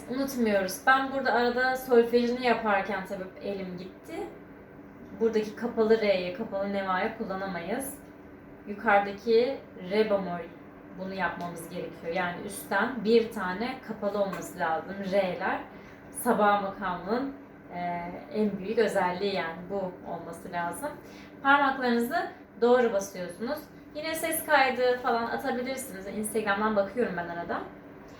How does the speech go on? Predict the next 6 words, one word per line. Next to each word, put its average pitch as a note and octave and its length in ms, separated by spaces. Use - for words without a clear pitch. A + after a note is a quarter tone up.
E, F#3+ 340
dinliyorum. A3+ 580
Gayet A3 360
de C#4+ 60
güzel G#3+ 320
oluyor. F#3+ 300